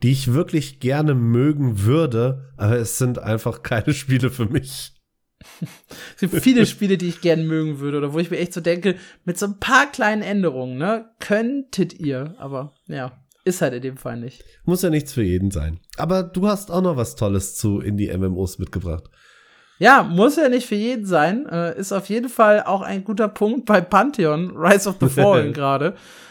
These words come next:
Speaker 2: Äh, die haben nämlich, da haben wir auch schon mal ein bisschen ausführlicher drüber gesprochen, jetzt, äh, die Pre-Alpha gestartet und ein YouTuber, Pantheon Plus, also auch ein Content Creator genau zum Spiel,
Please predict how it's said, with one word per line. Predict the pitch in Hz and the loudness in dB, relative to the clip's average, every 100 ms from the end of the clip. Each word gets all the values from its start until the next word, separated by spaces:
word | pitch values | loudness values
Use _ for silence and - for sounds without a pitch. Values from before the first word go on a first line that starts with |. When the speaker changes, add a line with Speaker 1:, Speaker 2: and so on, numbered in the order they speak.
| - - | -20 -2
Speaker 2:
Äh, | 160 165 | 2 2
die | 185 247 | 8 8
haben | 285 285 | 8 6
nämlich, | 240 226 220 214 208 208 - - - | 2 2 4 4 4 2 -10 -12 -20
da | - 85 165 | -18 -8 -4
haben | 175 | -2
wir | 160 | -2
auch | 185 | -2
schon | - 190 | -2 -2
mal | |
ein | 175 | -2
bisschen | 175 180 | -4 -4
ausführlicher | 160 165 190 190 190 | -4 -4 -2 -2 -2
drüber | 165 165 | -2 -2
gesprochen, | 160 - 165 165 165 165 - _ _ | -2 -4 0 0 0 -4 -8 _ _
jetzt, | 156 165 165 - | 2 2 2 -10
äh, | 151 151 | -6 -6
die | 156 | -6
Pre-Alpha | - 220 220 226 226 | -6 -4 0 2 2
gestartet | 208 - 196 196 196 | 0 0 0 0 -2
und | - 202 285 - | -6 -6 -6 -2
ein | 160 247 | 0 0
YouTuber, | 262 285 - 160 151 202 - | 0 -4 -4 -2 0 -2 -4
Pantheon | - 233 254 202 196 | -2 0 0 -2 -2
Plus, | 208 240 - - - | 2 2 0 -8 -10
also | 160 - | -10 -8
auch | 160 - | -8 -8
ein | 165 156 | -8 -6
Content | - 180 180 165 | 0 0 0 -2
Creator | 180 180 180 | 0 2 2
genau | 151 156 190 | -2 -4 -6
zum | 190 175 | -6 -10
Spiel, | - 170 165 180 | -8 0 0 0